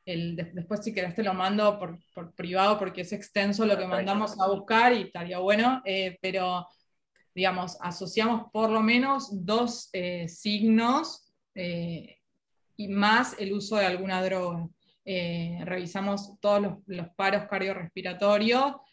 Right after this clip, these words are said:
Speaker 1: Había pacientes que tenían reportado como reacción anafiláctica, reacción al-, adversa, esos también los revisamos, pero en los que no tenían re-, reportados nada, en general se buscaron los que tenían,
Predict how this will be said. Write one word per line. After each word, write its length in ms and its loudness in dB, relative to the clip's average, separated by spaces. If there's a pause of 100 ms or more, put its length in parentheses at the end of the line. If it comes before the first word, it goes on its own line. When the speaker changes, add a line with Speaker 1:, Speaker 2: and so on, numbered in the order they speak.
(160)
Speaker 1:
Había 300 0
pacientes 400 -4
que 140 -4
tenían 380 0
reportado 480 -4
como 280 -4
reacción 320 -8
anafiláctica, 720 -4
reacción 340 -8
al-, 280 -6
adversa, 840 -2 (160)
esos 220 -16
también 300 -4
los 120 -2
revisamos, 840 0 (380)
pero 240 -2
en 80 -6
los 100 -6
que 140 -10
no 140 0
tenían 400 2
re-, 340 -4
reportados 680 -2
nada, 540 2 (120)
en 160 -8
general 800 2 (680)
se 200 -6
buscaron 480 2
los 120 -6
que 120 -6
tenían, 640 -2